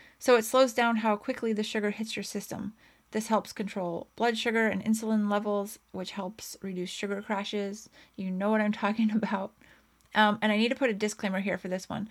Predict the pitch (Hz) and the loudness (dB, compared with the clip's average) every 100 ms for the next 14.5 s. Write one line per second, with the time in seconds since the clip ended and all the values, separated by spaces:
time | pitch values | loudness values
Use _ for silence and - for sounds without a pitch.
0 | - - _ - 226 302 311 277 220 220 | -12 -20 _ 4 4 6 4 2 2 0
1 | 220 - 220 - 202 202 202 190 190 175 | -2 -2 -4 -2 0 4 4 2 0 -2
2 | - 190 - 190 - 196 214 220 220 208 | -4 -6 -4 -6 -2 0 2 0 -2 -4
3 | 208 220 208 - - - 190 185 196 220 | -2 -4 -4 -8 -12 -6 -4 -2 -2 -4
4 | - - - 208 - 208 214 208 208 202 | -10 -16 -8 -8 -2 0 2 2 2 2
5 | 196 190 202 196 190 202 202 185 185 - | -2 -4 -4 -6 -4 -2 -2 0 -4 -6
6 | - - _ _ - 214 208 208 208 - | -18 -20 _ _ 0 4 4 2 -2 -8
7 | 208 202 196 185 180 180 170 - - - | -8 -2 -2 0 -4 -6 -8 -8 -20 -20
8 | _ _ _ - 202 247 277 262 214 202 | _ _ _ -10 0 0 2 -2 0 -2
9 | 196 - _ _ _ 214 226 226 - 226 | -2 -6 _ _ _ 4 4 0 0 2
10 | 214 214 202 202 208 208 208 202 202 208 | 4 4 2 0 -2 2 2 2 0 -2
11 | 202 202 196 - 202 190 208 - - 196 | -2 -2 -4 -4 -6 -6 -10 -12 -8 -6
12 | 196 214 240 240 247 254 254 214 220 220 | -2 0 0 2 2 2 2 0 -2 -2
13 | 208 214 208 - 196 202 202 196 196 185 | 0 2 0 0 -2 0 -2 -2 -2 -4
14 | - - - 214 | -6 -8 -6 -6